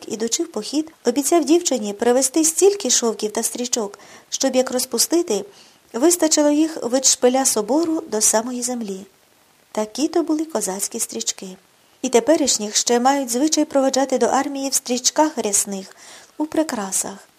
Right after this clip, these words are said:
При сході сонця висипле на широку вся рідня, всі друзі майбутнього воїна, квіття дівчат, а він серед них іде поруч з гармоністом.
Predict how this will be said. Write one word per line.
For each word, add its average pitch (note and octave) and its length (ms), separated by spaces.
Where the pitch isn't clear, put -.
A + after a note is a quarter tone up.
При A#3+ 140
сході A#3+ 340
сонця C4 400
висипле B3 440
на A#3+ 100
широку C4 400
вся B3 260
рідня, A3+ 400
всі D4 220
друзі C#4+ 340
майбутнього C#4 480
воїна, G#3 460
квіття D4 360
дівчат, B3 460
а A3 120
він D4+ 180
серед B3 280
них D4 220
іде D4+ 180
поруч D#4 360
з A3+ 40
гармоністом. A#3 840